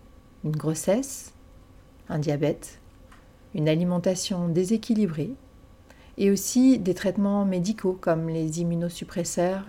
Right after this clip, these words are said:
les corticoïdes ou encore les chimiothérapies. Et au quotidien, tabac,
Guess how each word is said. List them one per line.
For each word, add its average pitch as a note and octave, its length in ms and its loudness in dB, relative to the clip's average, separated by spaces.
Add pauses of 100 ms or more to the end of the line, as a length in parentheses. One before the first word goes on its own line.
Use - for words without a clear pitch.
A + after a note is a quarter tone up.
les D3+ 100 -6
corticoïdes D#3+ 920 -4 (260)
ou E3 60 -8
encore F3+ 300 -6
les E3 100 -8
chimiothérapies. D#3+ 840 -10 (1800)
Et A3 100 8
au A3+ 60 6
quotidien, A3+ 640 0 (960)
tabac, F3+ 340 2